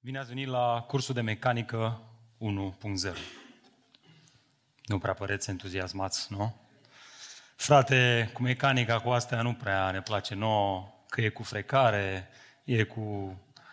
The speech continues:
rotițe grele, unele sunt ruginite, altele sunt cu vasilină, cu ulei, cu astea, nu, nu ne place cu mecanica. De fapt, haideți să fim sinceri,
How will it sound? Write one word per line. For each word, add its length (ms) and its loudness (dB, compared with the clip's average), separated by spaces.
rotițe 1040 4
grele, 420 4
unele 320 4
sunt 240 -2
ruginite, 1160 2
altele 460 4
sunt 300 -2
cu 100 -8
vasilină, 640 4
cu 180 -6
ulei, 440 4
cu 120 0
astea, 260 2
nu, 280 -10
nu 80 -12
ne 160 -8
place 260 0
cu 120 -12
mecanica. 640 -8
De 120 8
fapt, 320 8
haideți 260 4
să 60 4
fim 180 2
sinceri, 480 4